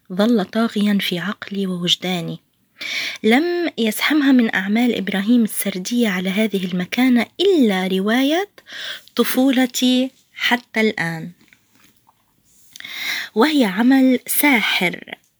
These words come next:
بمواصفات فنية إبداعية أخرى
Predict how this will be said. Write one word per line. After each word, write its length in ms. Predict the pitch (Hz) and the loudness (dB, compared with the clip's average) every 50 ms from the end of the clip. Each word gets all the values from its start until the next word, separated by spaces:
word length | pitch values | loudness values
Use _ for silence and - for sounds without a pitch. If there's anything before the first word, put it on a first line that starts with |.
| _ - | _ -4
بمواصفات 920 | 190 196 196 202 202 196 196 - - 185 185 - - 226 240 254 277 285 - - - - | -2 -2 0 0 0 0 0 -2 -2 -4 -2 0 2 2 4 4 2 0 -2 -6 -10 -8
فنية 760 | - - - 214 214 202 208 226 233 220 208 208 220 277 359 403 - _ _ _ - 240 | -4 0 2 4 4 6 6 6 6 4 4 2 0 -2 -4 -8 -12 _ _ _ -4 -2
إبداعية 960 | 247 226 226 196 208 208 214 202 190 208 202 196 196 202 196 196 202 208 - _ _ _ _ - | -2 -2 -2 -2 -2 -2 -2 -2 -2 0 0 0 0 0 -2 -2 -4 -6 -8 _ _ _ _ -6
أخرى 340 | 214 - - - - 170 | -6 -6 -6 -8 -8 -8